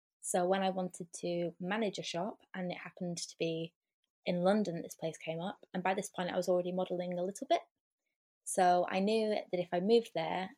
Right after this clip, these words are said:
I could continue with modelling a bit more and manage a piercing sh-, and tattoo studio, which was something that I really wanted to do.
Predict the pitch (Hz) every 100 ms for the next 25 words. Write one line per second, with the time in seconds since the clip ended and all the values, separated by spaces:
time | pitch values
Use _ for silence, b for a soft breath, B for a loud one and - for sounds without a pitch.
0 | 190 180 - 175 - 185 - 208 185 175
1 | 190 185 175 170 - - - 190 - _
2 | _ - 175 175 170 165 - - _ _
3 | 180 180 180 170 165 - 160 _ - 208
4 | 165 156 - - 165 175 208 208 - 156
5 | 160 170 - - 165 165 - 175 175 175
6 | 170 175 165 170 165 - - 202 175